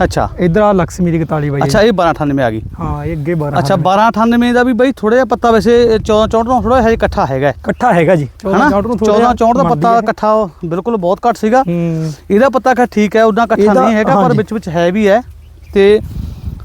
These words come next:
Speaker 1: ਪਰ ਜੇ ਆਪਾਂ ਗੱਲ ਕਰੀਏ ਝਾੜ ਦੀ,
Speaker 2: ਝਾੜ
Speaker 1: ਝਾੜ ਦੇ ਵਿੱਚ
Speaker 2: ਚੰਗਾ
Speaker 1: ਬਹੁਤ
Speaker 2: ਇਹਦਾ।
Speaker 1: ਜ਼ਿਆਦਾ ਪਿਆਰੀ ਹੈ। ਬਾਈ ਕਹਿੰਦਾ ਵੀ ਝਾੜ ਵਿੱਚ ਬਹੁਤ ਜ਼ਿਆਦਾ ਸੋਹਣੀ
Speaker 2: ਹਾਂਜੀ,
Speaker 1: ਵੈਰਾਈਟੀ ਆ
Speaker 2: ਬਹੁਤ
Speaker 1: ਬਾਰਾਂ ਅਠਾਨਵੇਂ। ਤੇ ਚਲੋ ਦੋਸਤੋ,
Speaker 2: ਫਰੂਟ ਵੀ ਹੈਵੀ ਹੈ ਜੀ ਇਹਦਾ।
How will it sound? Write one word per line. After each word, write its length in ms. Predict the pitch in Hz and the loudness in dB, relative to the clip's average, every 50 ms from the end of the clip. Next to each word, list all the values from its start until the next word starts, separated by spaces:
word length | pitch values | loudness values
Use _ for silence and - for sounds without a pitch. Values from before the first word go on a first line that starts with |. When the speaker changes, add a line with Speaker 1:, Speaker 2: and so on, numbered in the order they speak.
| - - - | -16 -6 -2
Speaker 1:
ਪਰ 120 | 208 220 | -2 0
ਜੇ 100 | 190 214 | 2 2
ਆਪਾਂ 180 | 240 196 247 247 | 0 0 0 0
ਗੱਲ 260 | 196 160 160 175 196 | 0 0 0 0 0
ਕਰੀਏ 200 | 180 214 240 254 | 0 -2 -2 -2
ਝਾੜ 360 | 202 - 262 262 254 240 214 | -2 0 2 2 2 2 0
ਦੀ, 220 | 202 226 233 233 208 - - - - - - - - - | 0 0 -2 -2 -4 -8 -14 -20 -20 -20 -20 -20 -8 -4
Speaker 2:
ਝਾੜ 240 | - 262 247 226 233 | 0 2 2 4 2
Speaker 1:
ਝਾੜ 160 | 220 214 202 | 2 2 0
ਦੇ 80 | 220 220 | 0 0
ਵਿੱਚ 160 | 226 - 269 | 0 0 0
Speaker 2:
ਚੰਗਾ 180 | 233 180 175 | 0 2 2
Speaker 1:
ਬਹੁਤ 140 | 160 147 143 | 2 0 0
Speaker 2:
ਇਹਦਾ। 120 | 160 151 139 | 0 -2 -2
Speaker 1:
ਜ਼ਿਆਦਾ 240 | 151 151 139 135 | -2 -2 -2 -2
ਪਿਆਰੀ 200 | 127 135 135 135 | -4 -4 -4 -2
ਹੈ। 60 | 147 147 | -2 -2
ਬਾਈ 180 | 135 160 175 | 0 0 0
ਕਹਿੰਦਾ 160 | 170 196 214 | 0 0 -2
ਵੀ 60 | 220 220 | -2 0
ਝਾੜ 280 | 175 226 226 214 208 | 0 0 2 2 2
ਵਿੱਚ 140 | 202 185 190 | 0 -2 -2
ਬਹੁਤ 340 | 180 156 165 185 202 185 156 | -2 0 0 2 0 0 0
ਜ਼ਿਆਦਾ 240 | 151 160 156 156 151 | 0 2 2 2 0
ਸੋਹਣੀ 180 | - - 165 | 0 -2 -2
Speaker 2:
ਹਾਂਜੀ, 100 | 180 175 | 0 2
Speaker 1:
ਵੈਰਾਈਟੀ 180 | 175 160 147 147 | 2 2 2 2
ਆ 80 | 135 | 2
Speaker 2:
ਬਹੁਤ 100 | - 139 | 2 2
Speaker 1:
ਬਾਰਾਂ 80 | 151 151 | 2 2
ਅਠਾਨਵੇਂ। 360 | - 175 160 160 165 170 175 170 - - - - - - - - - - - - - - - - | 2 2 2 2 2 0 0 -2 -6 -14 -20 -20 -20 -20 -20 -20 -20 -20 -20 -20 -20 -20 -8 -2
ਤੇ 280 | - 190 190 196 196 196 - - - - - - - - - - - - - - - - - - - - | 2 2 4 4 2 2 -2 -8 -20 -20 -20 -20 -20 -20 -20 -20 -20 -20 -20 -20 -20 -20 -20 -12 -4 0
ਚਲੋ 180 | 208 214 226 | 0 2 2
ਦੋਸਤੋ, 260 | 196 220 220 202 - | 4 2 2 2 2
Speaker 2:
ਫਰੂਟ 220 | 247 226 220 190 247 | 2 2 2 2 2
ਵੀ 160 | 233 277 254 | 2 2 2
ਹੈਵੀ 260 | 214 208 190 185 180 | 2 2 2 2 2
ਹੈ 60 | 165 | 2
ਜੀ 100 | 156 147 | 2 0
ਇਹਦਾ। 140 | 147 143 143 | 0 -2 -4